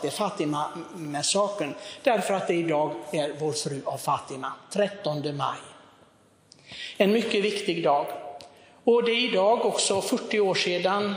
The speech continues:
den helige Johannes Paulus den andre blev skjuten på Petersplatsen. Det var just den trettonde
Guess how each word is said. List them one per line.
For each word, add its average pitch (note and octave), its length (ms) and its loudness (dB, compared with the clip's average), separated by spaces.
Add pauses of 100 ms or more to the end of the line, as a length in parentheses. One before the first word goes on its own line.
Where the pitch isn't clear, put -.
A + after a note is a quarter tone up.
(100)
den F#3+ 120 0
helige F3 320 0
Johannes E3+ 540 -2
Paulus D3 380 0
den F3+ 120 -6
andre E3 400 -2
blev D3+ 180 -4
skjuten F#3 640 -2
på D3+ 280 -2 (100)
Petersplatsen. E3 760 -6 (460)
Det G3+ 80 0
var F#3 120 4
just E3 200 2
den D#3 140 -2
trettonde D#3+ 680 -4